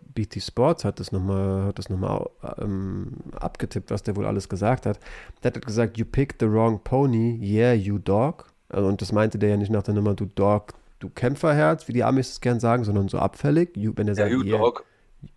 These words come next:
Speaker 1: Was?
Speaker 2: Ja.
Speaker 1: „You
Speaker 2: „Ja,
Speaker 1: dog“?
Speaker 2: you dog.“ Also
Speaker 1: Ähm, dann sagt er noch irgendwie so doof,
Speaker 2: also
Speaker 1: „You
Speaker 2: „Du
Speaker 1: dog“.
Speaker 2: Digger“ zu einem, äh, Two-Division-Champion
Speaker 1: Ja.
Speaker 2: und, und, und, und,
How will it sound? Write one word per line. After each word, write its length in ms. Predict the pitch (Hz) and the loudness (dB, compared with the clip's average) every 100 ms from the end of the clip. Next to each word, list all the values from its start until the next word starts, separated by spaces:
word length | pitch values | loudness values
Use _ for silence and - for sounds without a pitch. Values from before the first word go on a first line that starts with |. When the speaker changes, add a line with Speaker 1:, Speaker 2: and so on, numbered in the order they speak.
| - | -10
Speaker 1:
Was? 220 | 113 139 | -4 -4
Speaker 2:
Ja. 120 | 98 - _ _ _ - | -4 -10 _ _ _ -2
Speaker 1:
„You 100 | 113 | 2
Speaker 2:
„Ja, 80 | 117 | 4
Speaker 1:
dog“? 100 | 110 | 4
Speaker 2:
you 100 | 135 | 2
dog.“ 300 | 110 107 - _ - | 0 -2 -2 _ -16
Also 220 | 95 101 - - | -8 -8 -8 -2
Speaker 1:
Ähm, 500 | 107 104 104 104 101 _ - | 2 4 2 0 -6 _ -2
dann 120 | 104 | 2
sagt 200 | 113 120 | 2 2
er 60 | 113 | 2
noch 100 | 110 | 2
irgendwie 220 | 110 107 | 0 0
so 100 | 104 | 0
doof, 240 | 92 104 | 2 0
Speaker 2:
also 100 | 101 | 0
Speaker 1:
„You 20 | 107 | 4
Speaker 2:
„Du 140 | - | 4
Speaker 1:
dog“. 80 | 107 | 6
Speaker 2:
Digger“ 380 | 151 156 170 160 | 4 6 4 2
zu 140 | - | 2
einem, 340 | 135 131 127 | 2 2 -2
äh, 180 | 127 120 123 _ _ _ - | -10 -14 -16 _ _ _ -8
Two-Division-Champion 1000 | - 160 147 151 139 - 135 160 127 131 | 0 2 2 0 -2 -2 0 2 2 2
Speaker 1:
Ja. 60 | 131 | 2
Speaker 2:
und, 200 | 123 123 | -2 -2
und, 160 | 127 | -6
und, 220 | 127 131 | -2 -2
und, 220 | 139 123 | 0 -2